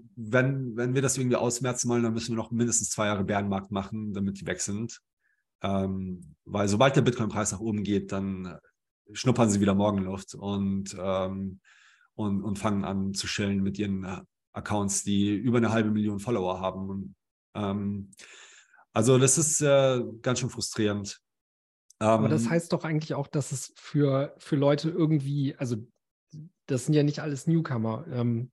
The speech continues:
Speaker 2: und viele Leute haben ja ähnlich wie wir dann vielleicht auch einmal so eine Shitcoin-Phase durchsehen, das ist nix und da kann man eigentlich nur gamblen und, äh, größtenteils Geld verlieren. Für irgendwen muss das <laughs> doch auch funktionieren, beziehungsweise irgendwann sind die, äh,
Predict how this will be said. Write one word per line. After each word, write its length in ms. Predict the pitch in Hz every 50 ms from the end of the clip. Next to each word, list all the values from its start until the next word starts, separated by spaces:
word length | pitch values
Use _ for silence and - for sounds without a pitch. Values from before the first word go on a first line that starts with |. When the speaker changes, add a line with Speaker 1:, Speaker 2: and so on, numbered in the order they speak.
| _ _
Speaker 2:
und 180 | - 135 120 -
viele 240 | - - 156 156
Leute 320 | 151 147 143 147 151 147 143
haben 120 | 143 143
ja 80 | 139 143
ähnlich 360 | 147 151 147 147 143 - -
wie 80 | 151 143
wir 180 | 135 147 156 147
dann 280 | 147 135 131 131 131 - - - - - - _ _
vielleicht 280 | - - 147 143 143 143
auch 300 | 151 151 139 131 - - _ - - - _
einmal 320 | - 151 156 165 165 156 143
so 80 | 151
eine 100 | 151 151
Shitcoin-Phase 760 | 143 - - 160 - - 160 147 139 - 151 143 139 135 139
durchsehen, 520 | 131 147 151 160 156 - - 151 151 151 147
das 180 | 143 127 -
ist 200 | - 175 - -
nix 220 | 165 160 160 - -
und 200 | 190 151 131 143
da 80 | 139
kann 160 | 131 - 165
man 120 | 170 160 156
eigentlich 300 | 131 135 135 120 - -
nur 140 | 143 135 123
gamblen 380 | 123 131 127 131 127 123 131
und, 320 | 143 143 131 123 117 - -
äh, 220 | 196 151 123 120
größtenteils 600 | 117 139 135 123 - - 135 120 120 123 120 -
Geld 200 | - 123 123 120
verlieren. 400 | - - 135 131 143 147 147 165 - - - - - - _ _
Für 160 | - - 175 185
irgendwen 360 | 185 175 175 156 165 160 165
muss 160 | 165 175 170
das 200 | - 165 165 -
<laughs> 100 | - - 185
doch 60 | 175
auch 160 | 160 165 165
funktionieren, 560 | - - 170 165 160 - 160 165 185 185 160
beziehungsweise 520 | 135 131 - - 147 139 127 139 135 131 151
irgendwann 340 | 165 151 147 143 139 135 135
sind 160 | 135 131 127
die, 220 | 131 139 135 135
äh, 400 | 135 - 160 147 135 127 120 123